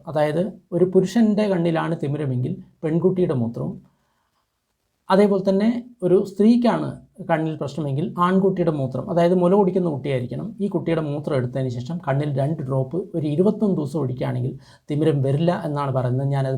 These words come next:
പരീക്ഷിച്ച് നോക്കിയിട്ടില്ല. പക്ഷേ മറ്റൊരു കാര്യം, സ്വമൂത്രം, അതായത് സ്വന്തം മൂത്രം കണ്ണിലിങ്ങനെ ഒഴിക്കുന്നത് വളരെ നല്ലതാണെന്ന് മൂത്ര ചികിത്സകർ പറയാറുണ്ട്. അത് പരീക്ഷിച്ച് നോക്കിയിട്ടുണ്ട്. അത് വലിയ കുഴപ്പമൊന്നുമില്ല, നല്ല കാര്യം തന്നെയാണ്. അപ്പോൾ സുഹൃത്തുക്കളെ, ഈ കാര്യങ്ങളെല്ലാം നിങ്ങൾക്ക്,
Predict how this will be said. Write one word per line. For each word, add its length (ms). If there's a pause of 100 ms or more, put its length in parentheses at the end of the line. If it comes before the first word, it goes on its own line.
പരീക്ഷിച്ച് 360
നോക്കിയിട്ടില്ല. 400 (400)
പക്ഷേ 200 (400)
മറ്റൊരു 340
കാര്യം, 260 (320)
സ്വമൂത്രം, 500 (280)
അതായത് 280 (100)
സ്വന്തം 360
മൂത്രം 340
കണ്ണിലിങ്ങനെ 500
ഒഴിക്കുന്നത് 400
വളരെ 280
നല്ലതാണെന്ന് 480 (160)
മൂത്ര 300
ചികിത്സകർ 420
പറയാറുണ്ട്. 440 (380)
അത് 120 (140)
പരീക്ഷിച്ച് 440
നോക്കിയിട്ടുണ്ട്. 340 (120)
അത് 140
വലിയ 220
കുഴപ്പമൊന്നുമില്ല, 580 (260)
നല്ല 120 (100)
കാര്യം 260
തന്നെയാണ്. 320 (540)
അപ്പോൾ 160
സുഹൃത്തുക്കളെ, 400 (180)
ഈ 160
കാര്യങ്ങളെല്ലാം 600
നിങ്ങൾക്ക്, 340